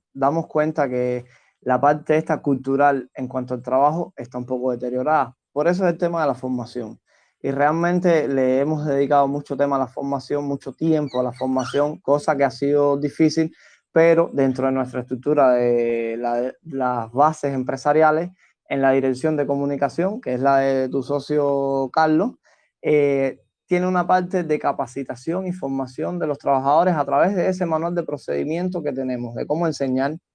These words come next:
cómo hacer las cosas. Es algo bien complicado, pero la manera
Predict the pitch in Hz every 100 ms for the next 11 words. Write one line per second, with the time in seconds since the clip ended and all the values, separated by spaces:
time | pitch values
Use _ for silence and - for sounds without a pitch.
0 | _ _ _ _ _ _ _ _ - 165
1 | 151 156 147 131 131 120 131 127 _ _
2 | _ - 175 175 180 175 165 - 147 143
3 | 147 147 156 156 156 139 160 160 165 156
4 | 165 160 151 - 143 139 135 _ 151 143
5 | 147 151 175 220 214 -